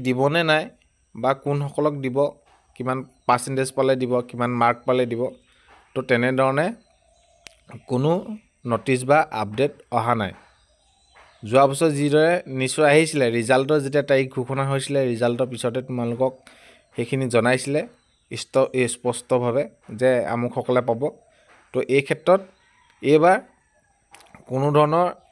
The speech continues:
আপডেট অহা নাই, স্কুটি পাব নাপাব বা কোনসকলক দিব নিদিব। যোৱা বছৰ যিহেতু দিছিলে, এইবাৰ নিশ্চয় দিব।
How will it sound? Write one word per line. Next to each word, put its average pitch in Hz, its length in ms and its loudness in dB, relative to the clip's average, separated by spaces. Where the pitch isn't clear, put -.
আপডেট 127 320 0
অহা 143 160 0
নাই, 147 100 2
স্কুটি 127 240 -8
পাব 110 160 4
নাপাব 123 240 -2
বা 127 80 4
কোনসকলক 123 520 -2
দিব 113 120 -2
নিদিব। 120 260 -2
যোৱা 131 200 6
বছৰ 147 300 2
যিহেতু 143 240 2
দিছিলে, 139 300 -2
এইবাৰ 127 200 2
নিশ্চয় 127 280 2
দিব। 117 120 -2